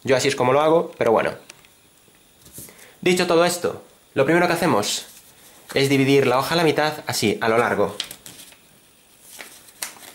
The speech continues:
Vamos a hacerlo bien. Este es un diseño muy bueno, la verdad, porque a partir de un trozo de papel obtenemos dos corazones.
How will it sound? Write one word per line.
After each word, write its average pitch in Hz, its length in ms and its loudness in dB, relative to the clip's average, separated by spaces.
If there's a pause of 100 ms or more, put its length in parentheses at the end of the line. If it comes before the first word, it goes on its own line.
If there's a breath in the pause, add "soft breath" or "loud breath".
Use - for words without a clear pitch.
(260)
Vamos 113 500 -4 (120)
a 113 140 -4
hacerlo 117 380 -4
bien. 180 340 2 (2250 loud breath)
Este 196 180 -2
es 202 60 2
un 196 80 4
diseño 143 640 2
muy 151 240 2
bueno, 160 300 2
la 127 120 -2
verdad, 156 320 0 (540)
porque 127 180 0
a 123 60 -2
partir 156 300 0
de 143 120 4
un 151 140 2
trozo 151 220 0
de 156 60 0
papel 196 520 0
obtenemos 131 400 -2
dos 156 160 0
corazones. 107 640 -4